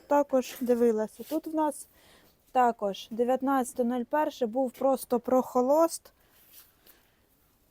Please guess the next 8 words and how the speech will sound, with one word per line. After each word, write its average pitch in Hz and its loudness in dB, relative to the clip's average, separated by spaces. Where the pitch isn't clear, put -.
Досі 240 -6
в 220 -10
нас 208 -14
нуль. 262 -6
Так, 220 -2
і 269 -6
почекай. 285 -10
Прохолост. 233 -12